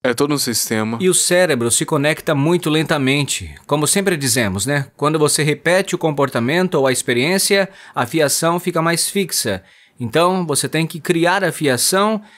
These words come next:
Speaker 2: e aí reexperimentar, reexperimentar, reexperimentar pra que o fio se torne mais fixo. Mas o cérebro cresce muito devagar e, infelizmente, não há recursos pra isso hoje em dia.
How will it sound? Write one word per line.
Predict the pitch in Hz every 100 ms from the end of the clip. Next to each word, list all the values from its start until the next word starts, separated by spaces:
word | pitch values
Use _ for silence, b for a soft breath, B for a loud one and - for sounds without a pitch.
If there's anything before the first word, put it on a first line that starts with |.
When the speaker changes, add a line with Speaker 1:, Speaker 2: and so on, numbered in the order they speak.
| B -
Speaker 2:
e | 147 175 202
aí | 147 165 196 135
reexperimentar, | 123 196 226 - - 180 170 151 147 127
reexperimentar, | 120 185 - 175 165 147 127 123
reexperimentar | 120 185 190 175 165 135 160 165 180 -
pra | 165
que | 170
o | 165
fio | - - 190
se | 190 170
torne | 165 165 165
mais | 165 165
fixo. | - 202 196 - 98 b b b b _
Mas | 143 143 143
o |
cérebro | 143 165 175 185 185
cresce | - 160 170 - 165
muito | 147 156 170 170 135
devagar | 131 123 117 107 104 101 95 95 - -
e, | 135 170
infelizmente, | 180 196 185 135 180 185 -
não | 160 175
há |
recursos | 190 180 - 156 147 135 -
pra | 139 127
isso | 123 - 117
hoje | 104
em | 107
dia. | 95 95 85